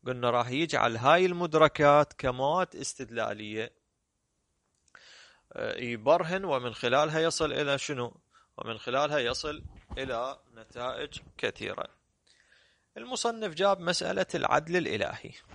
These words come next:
بحوث العدل الإلهي. شلون بالله يمكن، آه، من خلال مدركات ال-، العقل ال-، العملي أن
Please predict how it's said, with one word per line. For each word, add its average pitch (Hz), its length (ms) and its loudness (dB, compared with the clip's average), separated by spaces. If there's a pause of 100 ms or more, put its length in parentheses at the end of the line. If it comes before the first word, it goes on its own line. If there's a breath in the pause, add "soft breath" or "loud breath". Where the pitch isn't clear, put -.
(680)
بحوث 139 320 0
العدل 120 300 2
الإلهي. - 480 -6 (1500 soft breath)
شلون 254 400 -4
بالله 110 260 2
يمكن، 107 540 -8
آه، - 680 -18
من 120 160 -10
خلال 113 480 2 (1300 loud breath)
مدركات 110 960 2
ال-، 104 220 -6 (1120)
العقل 107 460 2
ال-، 104 220 -2 (200)
العملي 117 720 0 (2500)
أن 110 280 -4